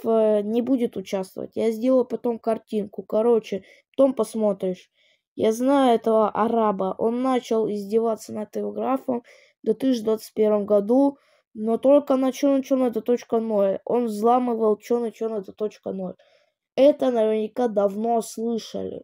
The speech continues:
Это продолжается уже третий раз. Я и Богомолов,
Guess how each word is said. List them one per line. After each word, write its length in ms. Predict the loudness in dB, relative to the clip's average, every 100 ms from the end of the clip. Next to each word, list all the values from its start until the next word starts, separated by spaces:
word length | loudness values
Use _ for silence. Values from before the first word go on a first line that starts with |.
| _
Это 260 | -6 -6 -4
продолжается 1040 | -4 0 2 2 2 0 2 0 -4 -8
уже 260 | -10 -6 -6
третий 480 | -4 -2 -2 -2 -4
раз. 460 | -2 -6 -8 -14 _ _ _ _ _ _ _
Я 220 | 0 4
и 140 | 4 4
Богомолов, 760 | 2 2 0 0 0 2 0